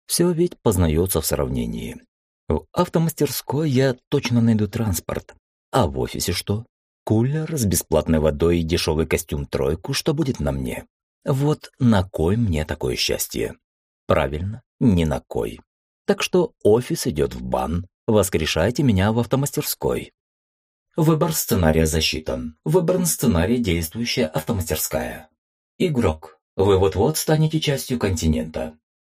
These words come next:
Вы возрождены на кластере девятьсот семьдесят четыре тридцать один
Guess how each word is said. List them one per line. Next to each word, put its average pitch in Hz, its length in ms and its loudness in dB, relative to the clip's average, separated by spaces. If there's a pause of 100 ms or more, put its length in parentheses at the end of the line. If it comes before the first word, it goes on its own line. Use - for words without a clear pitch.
(180)
Вы 175 160 4
возрождены 147 520 2
на 139 120 -2
кластере 117 640 -2
девятьсот 92 500 0
семьдесят 80 400 -2
четыре 80 640 -4
тридцать - 460 -4
один 92 560 0